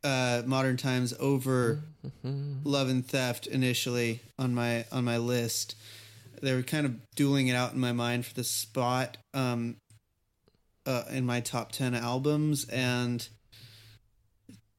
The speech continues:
Speaker 1: I think that this song just kinda, like, is such a great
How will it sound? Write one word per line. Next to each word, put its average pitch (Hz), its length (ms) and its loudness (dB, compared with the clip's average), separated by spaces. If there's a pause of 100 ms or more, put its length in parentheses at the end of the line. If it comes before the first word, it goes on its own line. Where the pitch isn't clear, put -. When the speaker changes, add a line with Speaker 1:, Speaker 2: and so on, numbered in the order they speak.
Speaker 1:
I 139 180 2
think 160 200 0
that 151 160 0
this 156 180 4
song 151 260 4
just 127 240 0
kinda, 127 240 2
like, 120 300 0
is 120 220 -4
such 127 300 -2
a 127 60 -2
great 120 500 -2